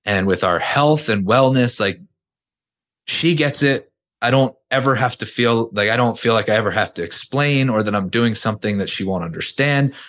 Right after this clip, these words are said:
I am so thankful because, you know, I hear people and I talk to people who they want to make this change. They want to better themselves and their spouse just doesn't get it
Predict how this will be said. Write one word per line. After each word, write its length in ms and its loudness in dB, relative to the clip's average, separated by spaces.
I 160 0
am 100 0
so 360 2
thankful 500 -2
because, 440 -4
you 100 -4
know, 40 0
I 140 2
hear 180 4
people 440 2
and 100 2
I 60 0
talk 280 -2
to 80 -8
people 300 -2
who 260 0
they 100 2
want 180 4
to 60 2
make 200 0
this 180 -2
change. 460 0
They 120 0
want 160 2
to 40 2
better 300 2
themselves 480 2
and 120 -4
their 80 -2
spouse 480 0
just 240 -6
doesn't 320 -2
get 200 0
it 320 -2